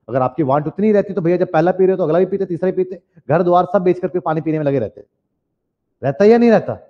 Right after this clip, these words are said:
तो बताइए, ये जो आप decision ले पा रहे हैं कि नहीं भैया बस,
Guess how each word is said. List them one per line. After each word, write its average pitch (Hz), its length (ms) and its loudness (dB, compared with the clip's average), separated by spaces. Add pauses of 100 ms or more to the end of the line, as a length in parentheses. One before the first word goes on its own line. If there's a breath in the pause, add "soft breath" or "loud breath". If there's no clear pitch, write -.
(420)
तो 277 100 6
बताइए, 185 420 2
ये 262 240 2
जो 254 120 2
आप 220 180 2
decision 185 260 2
ले 185 160 2
पा 185 180 0
रहे 170 120 2
हैं 190 80 -4
कि 233 80 0
नहीं 185 160 0
भैया 180 200 2
बस, 165 380 0